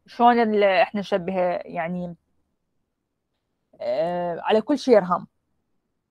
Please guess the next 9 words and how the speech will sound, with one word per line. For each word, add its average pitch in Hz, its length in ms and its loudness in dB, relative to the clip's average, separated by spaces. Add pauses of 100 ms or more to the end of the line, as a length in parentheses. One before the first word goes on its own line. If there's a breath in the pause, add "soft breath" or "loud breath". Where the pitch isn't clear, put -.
شلون 226 260 4
الطماطة 208 480 6
على 175 160 4
كل 247 140 -2
شيء - 180 0
يرهم. 160 300 -2 (800)
فأفاعله 202 1300 4
ويا 208 240 6
الديهايد، 180 460 2